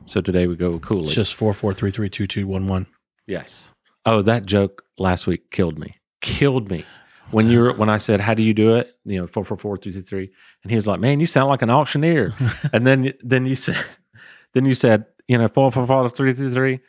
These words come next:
Speaker 1: which, funny, but that's not what got me. He,
Speaker 2: Yeah.
Speaker 1: he was like, "Now you sound that, sound like that boy Twister on them raps." And then you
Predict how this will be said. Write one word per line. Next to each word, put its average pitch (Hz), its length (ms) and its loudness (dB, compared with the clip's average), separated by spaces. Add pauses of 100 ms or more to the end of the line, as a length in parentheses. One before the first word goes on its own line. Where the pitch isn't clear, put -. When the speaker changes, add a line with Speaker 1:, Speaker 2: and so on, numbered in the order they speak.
(120)
Speaker 1:
which, 120 300 -2 (100)
funny, 110 400 0 (160)
but 104 100 -4
that's 101 160 -2
not 104 140 -2
what 98 100 -6
got 95 180 -4
me. 85 180 -16 (360)
He, 120 100 -2
Speaker 2:
Yeah. 127 120 2
Speaker 1:
he 117 200 0
was 107 140 0
like, 92 160 -2
"Now 120 120 4
you 175 120 4
sound 135 240 2
that, 135 180 0 (120)
sound 131 220 2
like 127 120 2
that 123 100 2
boy 135 140 4
Twister 143 400 2
on 113 100 2
them 110 160 0
raps." 123 440 -2 (800)
And 127 140 2
then 143 460 2 (240)
you 120 680 -4